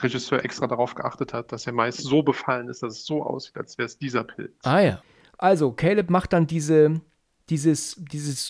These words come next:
Speaker 2: mittlerweile wieder Gebet, ne, wie schon gesagt, und, ähm, dann kommt ja dann auch so Sprüche wie, ähm, „Umarmet mich mit euren Armen, küsset mich auf meinen Lippen mit euren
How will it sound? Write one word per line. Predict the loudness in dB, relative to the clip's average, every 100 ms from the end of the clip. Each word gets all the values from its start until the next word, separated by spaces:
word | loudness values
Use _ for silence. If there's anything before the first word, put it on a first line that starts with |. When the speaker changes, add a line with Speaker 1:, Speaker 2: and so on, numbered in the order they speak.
| -10
Speaker 2:
mittlerweile | -14 -4 0 4 6 6 6 4
wieder | 2 2
Gebet, | 2 4 4 4
ne, | 0 0
wie | -2
schon | -2 -2
gesagt, | 2 0 0 -4
und, | 0 2 2 -2 -6
ähm, | -4 0
dann | 0 0
kommt | -2 0
ja | 0
dann | 0
auch | 0 -4
so | -4
Sprüche | -8 -4 -4 0 2 2 2 0
wie, | 0 0 0
ähm, | -2 -2 -2 -4 -10 -20 -4
„Umarmet | 0 0 4 6 6 6 2 0
mich | 0 2
mit | 2 2
euren | 6 6 6 2
Armen, | 0 2 4 4 2
küsset | -2 0 -2 0 2
mich | 2 0
auf | -2 2
meinen | 2 4 4
Lippen | 4 2 0 0
mit | 0 0
euren | 4 4 4 2 0 -4